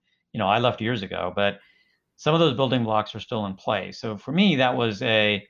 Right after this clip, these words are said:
really important lesson that you need to not only think about yourself as a company from your own lens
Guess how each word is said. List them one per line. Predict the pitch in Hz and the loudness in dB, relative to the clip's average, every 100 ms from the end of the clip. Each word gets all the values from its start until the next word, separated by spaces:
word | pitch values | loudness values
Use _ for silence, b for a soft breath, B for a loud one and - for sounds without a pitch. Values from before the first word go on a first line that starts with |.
| _ _ _ - | _ _ _ -8
really | 131 160 156 | 2 4 4
important | 135 123 - 127 123 117 110 101 _ _ _ - | 2 0 0 2 2 0 -4 -6 _ _ _ -4
lesson | 127 123 - 87 95 - _ _ _ _ 113 | 2 2 2 -8 -10 -16 _ _ _ _ -2
that | 110 113 - | 2 2 -2
you | 120 113 | -6 -2
need | 139 156 | 0 0
to | 139 | 0
not | 131 151 | 2 2
only | 156 139 | 2 -2
think | 143 131 | -6 -6
about | 127 117 117 - | 0 2 2 -2
yourself | 113 107 - 127 117 | -8 -8 -2 0 0
as | 104 | -4
a | 104 | -8
company | 123 117 107 104 95 | -8 -8 -6 -6 -6
from | 120 104 | -8 -6
your | 104 117 | -2 0
own | 160 139 | 2 0
lens | 98 85 82 - | -4 -6 -10 -18